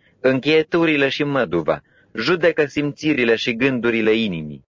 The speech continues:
Nici o făptură nu este ascunsă de el, ci totul este gol și descoperit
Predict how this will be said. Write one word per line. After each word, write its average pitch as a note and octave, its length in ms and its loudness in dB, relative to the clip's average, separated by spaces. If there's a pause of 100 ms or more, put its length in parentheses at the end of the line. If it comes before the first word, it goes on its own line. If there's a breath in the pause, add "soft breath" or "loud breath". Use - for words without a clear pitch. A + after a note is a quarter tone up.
(640)
Nici F#3+ 340 0
o F#3 100 2
făptură D#3 520 2
nu G#2+ 100 0
este G#2 240 0
ascunsă G#2+ 480 0
de F#2+ 120 2
el, C3 200 4
ci A#2 220 -6
totul F#3 340 0
este C#3+ 300 0
gol E3 340 2
și E3+ 140 -2
descoperit C#3+ 800 0